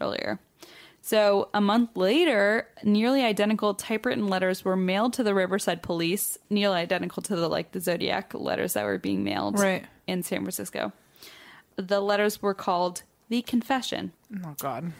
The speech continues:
Speaker 1: The author claimed responsibility for the Bates murder, providing details of the crime that were not released to the public,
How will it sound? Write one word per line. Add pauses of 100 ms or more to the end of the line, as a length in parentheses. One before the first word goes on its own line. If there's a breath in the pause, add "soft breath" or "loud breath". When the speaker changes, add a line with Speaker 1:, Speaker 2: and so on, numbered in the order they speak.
(160)
Speaker 1:
The
author
claimed
responsibility
for
the
Bates
murder,
providing
details
of
the
crime
that
were
not
released
to
the
public,